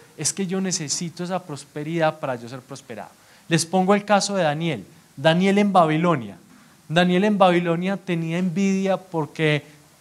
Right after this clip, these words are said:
Nabucodonosor, rey de Babilonia, era próspero. No. ¿Qué le dijo el Señor? Ore por la prosperidad de él,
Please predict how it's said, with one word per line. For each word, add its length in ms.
Nabucodonosor, 1040
rey 120
de 140
Babilonia, 520
era 220
próspero. 520
No. 360
¿Qué 160
le 80
dijo 240
el 80
Señor? 560
Ore 300
por 120
la 80
prosperidad 640
de 240
él, 40